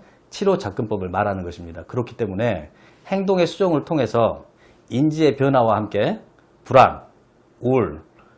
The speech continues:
분노와 같은 감정적 불편을 해소시킬 수 있는 비약물적 치료법을 말하는 것입니다. 우리가 느끼는 통증은 직접적 자극으로 인한 실제적 손상뿐만 아니라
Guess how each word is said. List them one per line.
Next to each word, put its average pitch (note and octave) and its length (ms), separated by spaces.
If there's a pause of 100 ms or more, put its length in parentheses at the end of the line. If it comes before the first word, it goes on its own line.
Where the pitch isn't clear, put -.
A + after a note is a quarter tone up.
(460)
분노와 D3+ 460
같은 F#2 580 (420)
감정적 A2 800 (320)
불편을 B2 560 (180)
해소시킬 E3 480
수 A#2+ 140
있는 G#2+ 440 (360)
비약물적 B2 720
치료법을 A2+ 480
말하는 F#2 320
것입니다. F2 460 (960)
우리가 D3+ 360
느끼는 C#3 640
통증은 A#2+ 720 (580)
직접적 - 880 (520)
자극으로 C3+ 460
인한 A2+ 280
실제적 F3+ 460
손상뿐만 D#3 580
아니라 F2+ 540